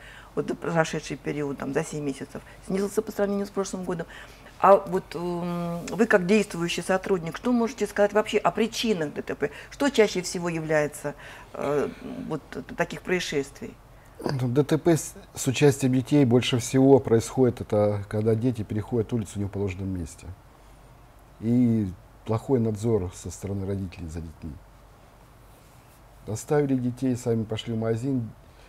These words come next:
Speaker 2: Я сколько таких случаев бывало, сам возле магазина нахожу ребёнка без родителей, сторожу его, жду, пока подойдёт отец или мать.
Speaker 1: Вот так даже?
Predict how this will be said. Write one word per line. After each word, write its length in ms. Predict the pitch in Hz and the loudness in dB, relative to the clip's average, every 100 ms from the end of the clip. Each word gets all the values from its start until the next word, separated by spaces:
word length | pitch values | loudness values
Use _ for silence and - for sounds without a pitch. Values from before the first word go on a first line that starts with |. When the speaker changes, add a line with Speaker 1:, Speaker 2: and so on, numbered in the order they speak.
| - | -8
Speaker 2:
Я 120 | 110 | -6
сколько 280 | 107 123 107 | -4 -4 -4
таких 240 | 113 110 - | -4 -6 -6
случаев 320 | 131 123 101 | -6 -4 -4
бывало, 400 | 107 107 104 101 | 0 0 -2 -6
сам 280 | - 113 107 - - 110 | -6 -6 -6 -12 -18 -8
возле 220 | 104 110 | -4 -2
магазина 580 | 110 110 120 117 107 104 | 0 0 0 -2 -2 -4
нахожу 280 | 117 113 | -2 -2
ребёнка 460 | 117 113 135 127 104 | 0 2 2 2 -2
без 240 | 101 98 - - - | -4 -8 -14 -20 -10
родителей, 440 | 95 101 95 101 | -4 -4 -4 -6
сторожу 480 | 98 - 107 101 127 | -6 -4 -2 0 2
его, 120 | 110 | 2
жду, 160 | 90 107 | -2 -6
пока 280 | 101 107 98 | -8 -6 -6
подойдёт 500 | 98 98 95 104 101 | -4 -4 -4 -4 -6
отец 320 | 90 104 - | -6 -6 -6
или 100 | 92 | -8
мать. 220 | 85 76 - - - - - - - - - - 156 | -8 -10 -16 -20 -20 -20 -20 -20 -20 -20 -20 -16 -10
Speaker 1:
Вот 120 | 151 | -2
так 180 | 143 123 | -2 -2
даже? 260 | 104 127 | -6 -8